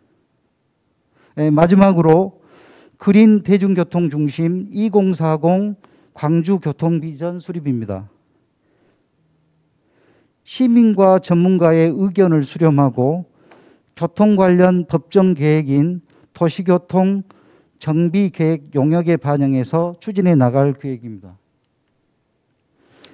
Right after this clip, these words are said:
어, 사업 추진 배경입니다. 어, 지구 온난화의 주범인 온실가스 우리시 발생량의 십육 프로,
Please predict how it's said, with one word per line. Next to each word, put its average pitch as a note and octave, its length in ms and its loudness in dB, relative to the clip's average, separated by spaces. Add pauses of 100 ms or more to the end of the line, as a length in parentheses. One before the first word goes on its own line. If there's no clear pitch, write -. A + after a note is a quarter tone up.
(420)
어, C3+ 260 -4
사업 A3+ 340 0
추진 A3+ 400 2
배경입니다. B2 840 0 (720)
어, C3 180 0
지구 A3 460 2
온난화의 F3 720 4
주범인 D#3+ 680 2 (420)
온실가스 F3+ 880 0
우리시 F#3 640 0
발생량의 D#3+ 880 -4
십육 G3 500 4
프로, G#2+ 340 -4